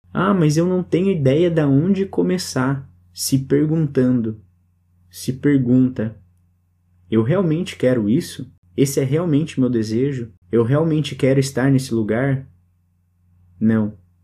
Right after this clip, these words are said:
"Então o que que eu quero fazer?" E começar a fazer outras coisas. E começar, não sei, pra mim eu sempre uso o exemplo da viagem, porque a viagem foi uma forma de eu ter um autoconhecimento.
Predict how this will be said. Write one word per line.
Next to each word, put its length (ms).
"Então 200
o 20
que 100
que 100
eu 60
quero 220
fazer?" 480
E 80
começar 380
a 40
fazer 280
outras 300
coisas. 600
E 80
começar, 880
não 220
sei, 240
pra 220
mim 160
eu 80
sempre 320
uso 200
o 40
exemplo 340
da 140
viagem, 560
porque 280
a 100
viagem 680
foi 200
uma 160
forma 320
de 140
eu 60
ter 160
um 120
autoconhecimento. 1040